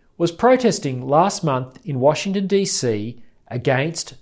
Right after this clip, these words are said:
the Supreme Court of the United States' decision to allow elected representatives to determine abortion policy.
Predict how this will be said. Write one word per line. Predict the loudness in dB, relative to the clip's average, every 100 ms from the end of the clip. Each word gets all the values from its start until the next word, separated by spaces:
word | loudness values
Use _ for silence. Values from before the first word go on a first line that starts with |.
| _ -8
the |
Supreme | -6 -4 2 2 2
Court | 4 4 4
of |
the | 0
United | 4 4 4 0
States' | 0 2 2 -2
decision | -6 -2 -2 -2 -4 -4
to | 0
allow | 2 2 2 0
elected | 0 2 4 2 0 -2 2
representatives | 2 2 2 2 2 -4 -6
to | -4 -4
determine | -2 0 2 0 -4 -8
abortion | -4 0 0 -2 -8 -10
policy. | -4 -4 -2 -4 -6 -8